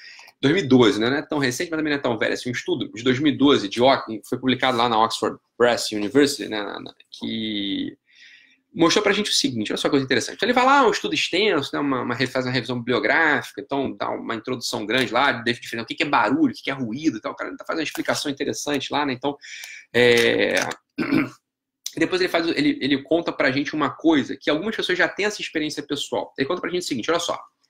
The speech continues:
Algum, presta atenção, Suelen, alguns ruídos altos demais, né? Então, sei lá, uma, a gente tivesse uma britadeira aqui, o pessoal estivesse fazendo obra aqui do lado, na sala do lado. Isso aconteceu recentemente. Então, fazendo sa-, obra aqui na sala do lado,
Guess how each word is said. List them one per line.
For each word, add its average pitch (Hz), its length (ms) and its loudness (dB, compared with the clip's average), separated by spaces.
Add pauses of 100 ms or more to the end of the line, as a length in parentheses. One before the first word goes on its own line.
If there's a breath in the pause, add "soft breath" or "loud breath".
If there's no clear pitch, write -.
(480 loud breath)
Algum, 185 420 6
presta 185 220 0
atenção, 120 240 0
Suelen, 85 380 -2
alguns 202 720 6
ruídos 165 720 -2 (140)
altos 160 360 4
demais, 113 520 -2
né? 135 160 -4
Então, 123 160 -12
sei 123 100 -6
lá, 107 60 -2
uma, 104 200 -8 (120)
a - 20 -20
gente 143 140 -10
tivesse 165 200 -4
uma 151 80 0
britadeira 139 640 2
aqui, - 160 -6
o - 20 -18
pessoal - 140 -6
estivesse 151 200 -4
fazendo 165 140 0
obra 156 300 6
aqui 120 160 -2
do 127 100 -8
lado, 151 320 2
na 127 140 -4
sala 202 260 2
do 170 120 0
lado. 113 180 0
Isso - 100 -8
aconteceu 180 400 -6
recentemente. 165 420 -6
Então, - 120 -20
fazendo 180 260 -10
sa-, - 400 -2
obra 185 260 6
aqui 165 80 4
na 160 40 -2
sala 160 140 2
do - 20 4
lado, 185 180 4